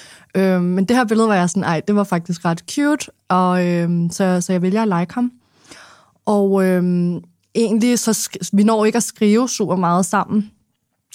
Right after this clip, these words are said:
Øhm, allerede fra start af, så er der faktisk lidt, øh, sådan en lidt underlig dynamik. Øh, altså, han, han, han svarer på en, en story, jeg har lavet på Tinder. Dengang kunne man lave sådan nogle stories.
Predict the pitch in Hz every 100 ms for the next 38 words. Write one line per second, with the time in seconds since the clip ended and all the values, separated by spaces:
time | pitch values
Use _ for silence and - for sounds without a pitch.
0 | - 175 170 165 - 185 202 196 190 190
1 | 185 - 208 165 170 165 175 185 170 185
2 | 180 175 170 170 - 180 180 175 - _
3 | 180 170 165 160 160 160 165 - 175 160
4 | 160 160 170 _ _ - - - _ -
5 | 175 190 190 196 208 240 226 - 190 190
6 | 196 226 233 - - _ _ 185 185 175
7 | 170 165 165 151 151 151 170 180 190 180
8 | 165 185 180 170 185 - 180 165 175 175
9 | 190 170 165 - 180 165 - 190 160 170
10 | 180 175 165 165 160 165 170 180 - 185
11 | 170 180 185 180 170 170 - 190 180 160
12 | 175 185 170 - - 165 170 185 -